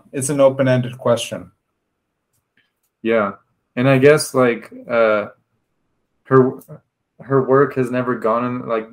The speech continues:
Speaker 2: there's not, there aren't scales out there for measuring people's, like, perception of naturalness. So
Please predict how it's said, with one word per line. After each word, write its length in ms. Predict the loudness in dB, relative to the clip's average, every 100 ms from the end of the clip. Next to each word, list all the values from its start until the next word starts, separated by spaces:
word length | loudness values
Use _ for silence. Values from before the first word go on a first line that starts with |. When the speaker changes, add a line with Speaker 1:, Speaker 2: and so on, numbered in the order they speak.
| -8
Speaker 2:
there's 200 | -6 -4
not, 420 | -4 -4 -6 -10
there 160 | -6 -4
aren't 280 | -4 -6 -10 _ _ _ _ _ _ _
scales 600 | -16 -8 -2 0 0 -4
out 300 | -6 -6 -4
there 400 | -6 -4 -8 -14 _ _ _ _ _ _ _ _ _ _ _ _ _ _ _
for 520 | -6 -2 0 -2 -8 _ _ _ _ _ _ _ _ _ _ -8
measuring 420 | -6 -6 -8 -10
people's, 460 | -8 -8 -4 -4 -2
like, 280 | -6 -6 -12 _
perception 580 | -12 -6 -6 -6 -12 -12
of 180 | -12 _ _
naturalness. 960 | -12 -10 -10 -10 -10 -10 -12 -14 -16 _ _ _ _ _ _ _ _
So 440 | -4 -2 -4 -10